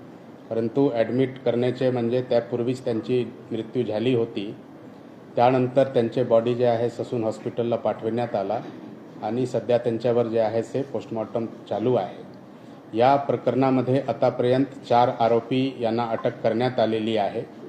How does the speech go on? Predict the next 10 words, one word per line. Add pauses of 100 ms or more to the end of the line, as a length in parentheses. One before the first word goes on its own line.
(180)
आणि
बाकी
आरोपीला
निष्पन्न
करून
त्यांचे
शोध
चालू
आहे. (800)
प्रथमदृष्ट्या